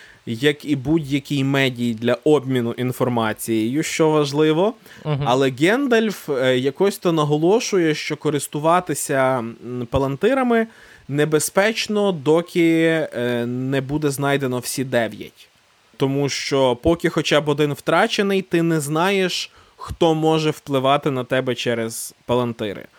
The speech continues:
Speaker 2: Мгм.
Speaker 1: Е, це якраз дуже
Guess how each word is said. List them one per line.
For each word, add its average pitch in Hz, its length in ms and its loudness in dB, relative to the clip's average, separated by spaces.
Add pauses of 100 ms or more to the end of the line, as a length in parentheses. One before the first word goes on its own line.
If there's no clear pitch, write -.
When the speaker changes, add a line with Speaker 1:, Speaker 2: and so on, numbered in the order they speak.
(300)
Speaker 2:
Мгм. 143 220 -4
Speaker 1:
Е, 123 360 4
це 240 400 2
якраз 202 560 2
дуже 160 760 2